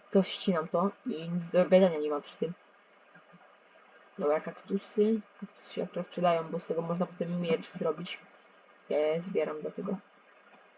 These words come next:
W sumie jaki byłby inny sens zbierania kaktusów, skoro one tylko do tego się przydają. Co tu robi jakaś dziura?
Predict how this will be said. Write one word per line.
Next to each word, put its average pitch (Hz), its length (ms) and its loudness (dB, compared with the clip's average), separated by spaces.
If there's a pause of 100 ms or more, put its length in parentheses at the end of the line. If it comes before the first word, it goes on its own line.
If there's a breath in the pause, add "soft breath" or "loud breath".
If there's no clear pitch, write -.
(540)
W - 60 -20
sumie 170 140 -4
jaki 175 200 -4
byłby 170 240 -4
inny 170 200 -2
sens 180 200 0
zbierania 175 300 0
kaktusów, - 440 -8
skoro 165 240 0
one 165 540 -8 (800 loud breath)
tylko - 180 2
do - 60 -4
tego 175 160 -2
się 185 100 0
przydają. 170 460 0 (2750)
Co - 140 -14
tu 190 100 -2
robi 165 180 -2
jakaś 185 180 2
dziura? 170 280 -4